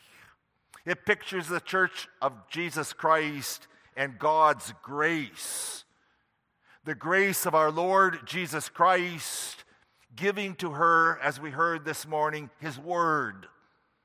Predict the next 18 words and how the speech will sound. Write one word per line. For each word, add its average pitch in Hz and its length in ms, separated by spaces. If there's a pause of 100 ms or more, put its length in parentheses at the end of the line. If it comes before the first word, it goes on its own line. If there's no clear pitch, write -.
(720)
giving 214 300
to 196 160
her 185 260
the 175 100
sacraments, - 1120 (640)
giving 214 340
her, 190 240
to 185 220
her 180 320
the 160 120
preaching 196 680
of 139 160
the 143 80
word 139 540 (180)
from 135 180
week 160 320
to 127 120
week, 147 280